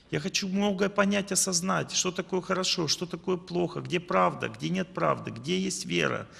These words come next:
что такое вера и так далее. Когда человек интересуется всем этим, это уже следующая, более высокая концепция жизни. Но этому человеку, допустим, ему все равно, худой он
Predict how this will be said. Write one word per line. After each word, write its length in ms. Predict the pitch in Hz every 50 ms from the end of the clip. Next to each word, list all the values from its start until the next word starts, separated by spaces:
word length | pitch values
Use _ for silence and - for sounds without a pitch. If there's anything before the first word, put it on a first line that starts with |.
| - - -
что 180 | - - 180
такое 380 | 185 - 196 - - 190 180 170
вера 260 | 165 170 165 139 131
и 60 | 131
так 180 | 131 - 147 147
далее. 320 | 156 170 151 135 123 120 - - - - -
Когда 80 | - -
человек 340 | - - 202 202 196 196
интересуется 600 | 208 190 - 208 196 196 - - 226 214 - -
всем 260 | 185 - - 190 180 185
этим, 260 | 185 180 - 160 170
это 160 | 165 165 180
уже 200 | 175 165 170 175
следующая, 500 | 170 - 185 202 226 214 226 - - 180
более 300 | 147 147 165 180 202 220
высокая 420 | 202 104 - - 95 - - 87
концепция 480 | - - 82 80 - 80 73 - - 82
жизни. 420 | 78 73 78 73 64 65 58 55 - - - - - - - -
Но 100 | 165 185
этому 300 | 214 214 233 220 220 220
человеку, 380 | - - 220 233 262 254 - 214
допустим, 460 | 180 196 - - 208 - - 190 196
ему 80 | 196
все 180 | 185 - - 220
равно, 160 | 208 190 170
худой 280 | - - 170 160 185 190
он 200 | 190 175 160